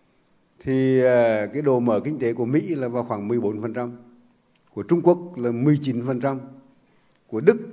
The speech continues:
cao nhất châu Âu là bốn mươi ba phần trăm, và của Việt Nam cao nhất thế giới là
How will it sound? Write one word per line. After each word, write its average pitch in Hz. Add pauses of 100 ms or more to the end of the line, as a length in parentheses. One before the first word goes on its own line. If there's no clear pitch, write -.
cao 160
nhất 180
châu 165
Âu 156
là 135
bốn 117
mươi 135
ba 143
phần 131
trăm, 123 (520)
và 120
của 120
Việt 127
Nam 143
cao 156
nhất 165
thế 139
giới 123 (1300)
là 113